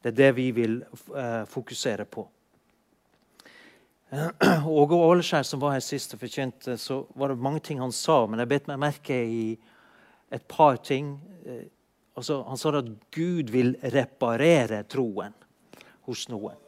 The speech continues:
mennesker. Eh, han fortalte om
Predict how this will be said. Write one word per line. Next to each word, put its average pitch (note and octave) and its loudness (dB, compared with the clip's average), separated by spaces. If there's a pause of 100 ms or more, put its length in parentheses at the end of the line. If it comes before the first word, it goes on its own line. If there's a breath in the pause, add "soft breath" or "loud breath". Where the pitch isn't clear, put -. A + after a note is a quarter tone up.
(120)
mennesker. A2 -14 (1000 loud breath)
Eh, G#2+ -4 (220)
han B2 -10
fortalte C#3 0
om A#2+ -2